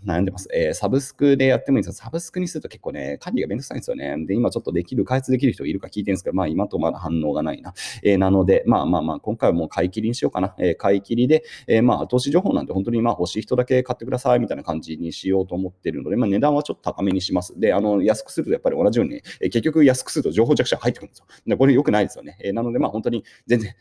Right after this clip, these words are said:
売り込むとかそういう話ではないので、うーん、いくらにしようかな。まあ、大体ね、こういうものって月額九千八百円ぐらいなんですよね。えー、こういう投資コミュニティって。うん。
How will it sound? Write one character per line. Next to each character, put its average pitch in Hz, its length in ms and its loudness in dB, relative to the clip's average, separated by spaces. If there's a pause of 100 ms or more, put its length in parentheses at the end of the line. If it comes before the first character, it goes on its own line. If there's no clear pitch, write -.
(120)
売 107 80 2
り 143 60 4
込 160 100 2
む 127 100 2
と - 60 -8
か - 80 -10
そ 113 100 0
う 110 40 6
い - 20 -4
う - 20 -4
話 110 220 -4
で - 80 0
は - 60 -10
な 82 100 -8
い 65 60 -14
の 60 80 -16
で、 - 120 -12 (260)
う 107 60 -4
ー 107 220 0
ん、 101 40 2
い 98 40 0
く 95 80 -2
ら 87 60 0
に 82 40 -6
し - 40 -12
よ 73 80 -8
う - 20 -10
か - 80 -16
な。 67 120 -12
ま 95 200 -6
あ、 76 60 -8
大 156 180 -4
体 190 140 -2
ね、 156 80 -4
こ 135 100 0
う 131 40 4
い - 20 2
う - 20 2
も 139 80 2
の - 20 0
っ - 40 -14
て 76 200 -2
月 107 200 -6
額 143 140 0
九 156 60 -2
千 156 100 -6
八 151 120 -6
百 147 140 -4
円 143 80 4
ぐ 139 40 6
ら 117 60 4
い - 40 -2
な - 20 -20
ん - 20 -20
で - 40 -20
す - 40 -20
よ - 60 -8
ね。 - 180 -14
え 73 120 -6
ー、 - 20 -20
こ 85 140 -4
う - 20 0
い - 20 0
う 78 40 -8
投 95 120 0
資 87 80 -8
コ 92 80 -8
ミ 85 60 -4
ュ - 40 -4
ニ 71 60 -10
テ - 120 -20
ィ - 40 -20
っ - 20 -20
て。 - 200 -10
う 92 60 -6
ん。 76 100 -8